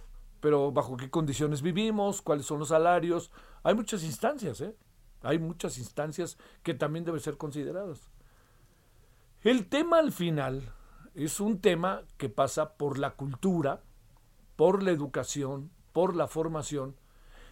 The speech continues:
y por el ejemplo que dan los gobernantes. Esa es una cosa importante. Si yo veo, por ejemplo, que hay un gobernante que,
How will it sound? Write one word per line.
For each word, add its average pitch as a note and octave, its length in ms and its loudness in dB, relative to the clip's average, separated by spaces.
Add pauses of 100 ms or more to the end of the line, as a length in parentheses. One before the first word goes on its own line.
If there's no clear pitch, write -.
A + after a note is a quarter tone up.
(160)
y B3 160 6
por A3+ 320 12
el A3 140 12
ejemplo B3 600 12
que G#3+ 120 12
dan G#3 180 10
los F3+ 140 6
gobernantes. F#3 840 0 (680)
Esa E3+ 300 4
es - 300 -2
una F3 260 0
cosa F3 260 -6
importante. D#3+ 560 -6 (640)
Si C3+ 260 -8
yo A#3 200 12
veo, F#3+ 360 8 (100)
por C3+ 180 0
ejemplo, D3+ 480 -2 (340)
que C3+ 120 0
hay D3 180 2
un F3 200 -2
gobernante D#3+ 680 0 (400)
que, C#3+ 300 -4